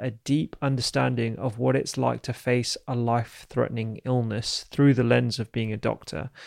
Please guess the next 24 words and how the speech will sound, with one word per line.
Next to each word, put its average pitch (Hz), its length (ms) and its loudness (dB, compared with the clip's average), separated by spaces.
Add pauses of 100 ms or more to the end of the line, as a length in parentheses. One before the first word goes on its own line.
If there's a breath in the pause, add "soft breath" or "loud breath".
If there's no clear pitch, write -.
(440 loud breath)
And - 100 0
consequently, 131 760 4
she - 260 -2
became 120 580 0
absolutely 139 440 -2
fascinated 120 720 0
by 113 160 2
the 107 120 -2
emotional 131 420 2
experience 113 560 -2
of 104 80 -6
illness, 143 680 2
the 123 140 0
mind-body 127 720 2
connection, - 640 -6 (520 loud breath)
and 127 140 2
the 120 120 6
body's 170 600 6
ability 131 640 4
to 120 300 2
self-heal. 113 840 0 (220)
Now, 120 360 2 (180)
to 143 80 2
optimize 135 520 2